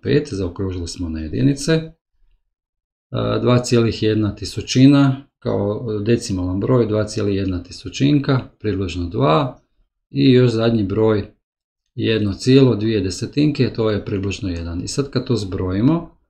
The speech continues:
dvadeset tri plus pet plus dva plus jedan, dobivamo točno trideset jedan. Dakle, očekujemo naš rezultat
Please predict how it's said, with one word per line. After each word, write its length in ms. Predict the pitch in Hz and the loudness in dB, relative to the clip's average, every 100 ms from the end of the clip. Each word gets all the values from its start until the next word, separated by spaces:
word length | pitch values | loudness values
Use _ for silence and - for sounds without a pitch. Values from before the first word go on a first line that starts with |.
| _ _ _ _ | _ _ _ _
dvadeset 600 | 107 113 110 107 98 87 | -4 0 0 -2 -6 -6
tri 460 | - 135 175 175 139 | -2 2 2 2 -2
plus 260 | 107 - - | -6 -10 -2
pet 400 | 139 135 131 - | 4 4 4 -2
plus 160 | 101 101 | -8 -4
dva 280 | 113 104 | -4 -4
plus 260 | - 92 - | -8 -10 -2
jedan, 420 | 127 139 135 131 - _ _ - | 2 4 4 2 -4 _ _ -14
dobivamo 500 | 98 120 120 95 92 | -2 0 2 0 -4
točno 440 | - 139 135 131 | 2 2 2 0
trideset 640 | - 107 107 104 - 95 92 | -2 -2 -2 -4 -6 -8 -6
jedan. 320 | 90 87 87 - _ _ _ _ _ _ _ _ _ _ _ _ _ _ _ - | -6 -6 -10 -14 _ _ _ _ _ _ _ _ _ _ _ _ _ _ _ -4
Dakle, 460 | 143 127 127 120 - - | 2 4 6 2 2 -2
očekujemo 680 | 123 - 131 131 127 117 120 | 0 6 6 6 4 6 6
naš 260 | 123 - | 6 4
rezultat 600 | 110 101 135 147 151 - | 0 4 4 6 4 2